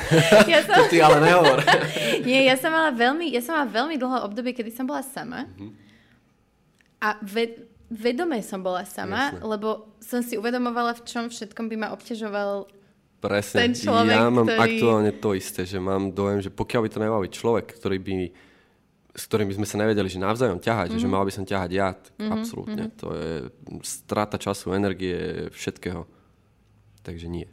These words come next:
Speaker 1: Aktuálne nie. A ke-,
Speaker 2: Hej.
Speaker 1: keby sa to stalo, tak aj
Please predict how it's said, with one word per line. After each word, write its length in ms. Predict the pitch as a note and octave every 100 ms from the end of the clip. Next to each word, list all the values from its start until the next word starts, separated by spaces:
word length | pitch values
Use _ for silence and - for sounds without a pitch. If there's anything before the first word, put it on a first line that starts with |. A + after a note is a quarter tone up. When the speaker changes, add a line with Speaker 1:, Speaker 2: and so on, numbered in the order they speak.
| _ _ _ _ _
Speaker 1:
Aktuálne 480 | - - G2 F2+ E2+
nie. 220 | D#2+ D#2 G2 _ _ _ _ _ _
A 60 | -
ke-, 160 | A#2 A2
Speaker 2:
Hej. 120 | -
Speaker 1:
keby 200 | C#3+ C3
sa 100 | B2+
to 100 | G#2
stalo, 400 | - A#2 A#2 A2
tak 140 | G2+
aj 160 | F#2